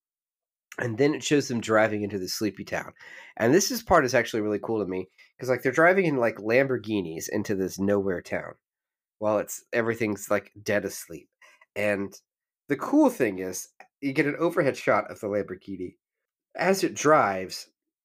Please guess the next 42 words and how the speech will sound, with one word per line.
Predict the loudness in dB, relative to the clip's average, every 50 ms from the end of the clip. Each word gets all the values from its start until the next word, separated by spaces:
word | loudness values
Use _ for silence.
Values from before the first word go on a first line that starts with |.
| _ _ _ _ _ _ _ -10 -2
it | 0 0 2 4
reveals | 2 0 0 0 0 2 4 4 4 4 0 -4
the | -10
title | -6 -2 0 2 4 4 2 2 0
on | -2 -4 -4
the | -2 -2
road | 0 0 0 2 0 0 0
underneath | -2 -4 -6 -8 -10 -10 -10 -10
the | -12
car | -8 -6 -6 -4 -4 -6
as | -8 -10
it | -12 -8
passes | -6 -6 -6 -6 -10 -12 -8
by, | -6 -6 -6 -6 -8 -16 _ _
Black | -6 -4 -2 -2 -4 -6 -10
Roses, | -16 -16 -16 -18 -18 -20 -20 -20 -20 -16 -12
right? | -12 -12 -12 _ _ _ _ _ _ _ _ _ _ _ _ _ _ _ _ _ _ _ -16 -10
And | -4 0
then | 2 4
the | 4 4
next | 4 4 4 2 2 2 0 -2
Lamborghini | 0 0 0 -2 -6 -10 -10 -12 -12 -12 -12 -14 -16 _ _ _ _ _ _ _ _ -8
drives | -2 0 2 2 2 0 -6 -10 _ _ -14
immediately | -10 -8 -8 -6 -6 -6 -6 -6 -6
behind | -6 -8 -6 0 0 2 2 2 0
it, | -4 -6 -8 _ -20 -20 -20 _ _ _ -14
but | -6 0 0 0 2
now | 4 4 4 4
the | 2 0
title | -2 0 2 2 2 2 0
is | -4 -4
an | -4 -2
overlay, | -2 -2 -2 -2 -4 -6 -6 -8 -8 -8
and | -6 -6
it | -6 -4
drives | 0 2 2 2 2 0 -4 -8
underneath | -8 -6 -6 -6 -6 -6 -8 -8
the | -10 -6
title. | -4 -2 -2 -2 -2 -4 -6 -8 _ _ _ _ _ _ -14
The | -14 -12 -12 -8 -2
title, | 0 2 2 2 2
like, | 0 -2 -4 -4 -8